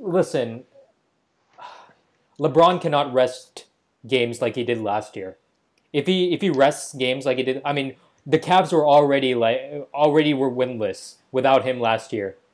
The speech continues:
and, and this year it's even worse. They're even, they're losing games even when LeBron is on the court.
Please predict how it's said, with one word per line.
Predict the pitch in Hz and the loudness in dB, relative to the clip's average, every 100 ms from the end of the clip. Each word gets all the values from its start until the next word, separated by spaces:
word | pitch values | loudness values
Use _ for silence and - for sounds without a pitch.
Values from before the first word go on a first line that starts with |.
| _ _ _ - | _ _ _ -2
and, | 131 135 | 0 0
and | 143 135 | 0 -2
this | 131 147 | 0 0
year | 170 143 | 2 2
it's | 139 | 2
even | 139 131 120 | 0 0 0
worse. | 120 110 | 0 0
They're | - 143 | 0 0
even, | 135 135 | 0 0
they're | 131 131 | 0 2
losing | 139 139 143 | 0 -2 -2
games | 131 135 - | 0 -2 -2
even | 131 131 | -4 -2
when | 123 135 | 0 0
LeBron | 127 120 117 117 | 0 0 0 0
is | 110 | -4
on | 110 | -4
the | 104 | -6
court. | 120 110 95 | -6 -6 -6